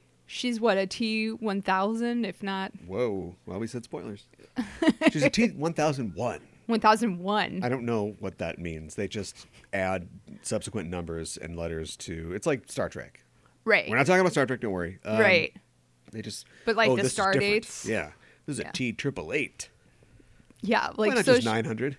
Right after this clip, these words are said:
Speaker 1: she's just, right.
Speaker 2: Why not a T nine hundred?
Speaker 1: Yeah, she's, she's just,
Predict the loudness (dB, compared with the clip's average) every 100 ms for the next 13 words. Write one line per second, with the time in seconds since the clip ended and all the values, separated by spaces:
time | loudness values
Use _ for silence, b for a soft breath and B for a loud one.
0 | -8 -6 2 2 2 0 -2 -4 -2 -2
1 | -2 -12 -8 -2 0 0 -2 -4 -4 -6
2 | -8 -10 -12 B B B -8 -6 -2 0
3 | 0 0 -2 -4 0 0 0 -4 -16